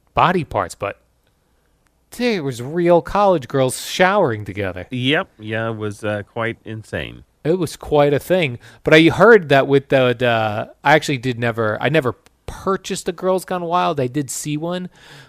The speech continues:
Speaker 1: but I had heard the way they would get you with the Girls Gone Wild is that when you would call to order a tape, which I think was nine ninety-nine,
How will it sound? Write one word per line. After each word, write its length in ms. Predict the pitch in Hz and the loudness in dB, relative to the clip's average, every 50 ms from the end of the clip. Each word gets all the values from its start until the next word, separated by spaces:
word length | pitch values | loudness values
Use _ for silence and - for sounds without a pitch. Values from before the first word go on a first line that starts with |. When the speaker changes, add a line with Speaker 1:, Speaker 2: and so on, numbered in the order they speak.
| _ _ _ | _ _ _
Speaker 1:
but 120 | 143 143 | 2 4
I 100 | 156 151 | 6 6
had 120 | 147 135 - | 4 4 2
heard 320 | - 165 175 175 160 143 | 2 2 2 0 0 -2
the 80 | 135 135 | -2 0
way 200 | 127 135 135 135 | 2 2 0 0
they 140 | 131 127 117 | 0 -2 -2
would 220 | 110 110 - _ | -4 -8 -8 _
get 260 | - 135 135 135 - 143 | -2 -2 -2 -2 -4 -8
you 80 | 117 | -8
with 120 | 104 107 - | -8 -8 -10
the 60 | - | -12
Girls 320 | 95 - 113 110 107 101 - | -8 -6 -6 -6 -6 -6 -8
Gone 260 | - 113 110 104 104 | -8 -8 -6 -6 -6
Wild 460 | 101 104 104 104 107 113 120 127 120 | -6 -4 -4 -4 -4 -4 -6 -6 -8
is 300 | - - - 117 104 101 | -8 -8 -8 -8 -8 -6
that 340 | - 107 104 101 101 - - _ _ _ _ _ _ _ _ _ _ _ _ _ _ _ _ - | -6 -6 -6 -6 -8 -10 -12 _ _ _ _ _ _ _ _ _ _ _ _ _ _ _ _ -6
when 200 | 135 123 123 123 | -4 -4 -4 -2
you 160 | 123 127 123 | -4 -4 -2
would 220 | 123 123 113 - - - _ _ _ _ _ - | -2 -2 0 -2 -4 -6 _ _ _ _ _ -8
call 280 | - - 156 143 139 | 0 2 4 4 4
to 100 | 135 151 | 2 0
order 320 | 139 160 143 135 127 117 107 | 0 2 2 2 2 0 -2
a 60 | 101 | -4
tape, 380 | - - - - 135 120 - - | -6 -4 -2 -2 -2 -2 -4 -8
which 140 | 117 - | -8 -6
I 60 | 110 104 | -6 -6
think 220 | - 120 110 - | -6 -8 -8 -8
was 160 | 120 107 95 | -10 -10 -8
nine 320 | 107 107 107 107 107 110 110 | -8 -8 -6 -6 -6 -8 -8
ninety-nine, 720 | 110 107 107 104 107 104 107 104 104 107 120 131 143 | -8 -8 -8 -10 -10 -10 -10 -8 -8 -8 -6 -8 -8